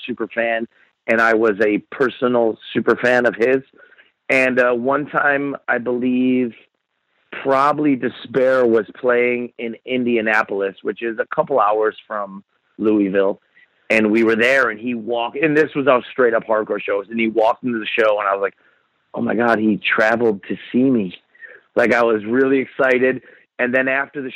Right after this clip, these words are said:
show, he took me in a ri-, a ride in his car, which was like a, some really old, cool car, like a fifties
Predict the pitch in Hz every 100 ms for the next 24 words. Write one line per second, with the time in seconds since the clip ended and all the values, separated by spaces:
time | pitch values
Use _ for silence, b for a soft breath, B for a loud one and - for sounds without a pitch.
0 | - 143 143 135 127 - 135 147 135 127
1 | 113 113 113 - 117 110 113 135 123 104
2 | 110 - - 120 113 120 113 101 - 110
3 | 101 101 104 98 104 101 98 _ _ _
4 | _ _ _ _ _ - 135 120 127 127
5 | 123 - 110 110 107 104 - 117 117 107
6 | - 107 98 98 101 101 101 101 98 -
7 | 107 - 107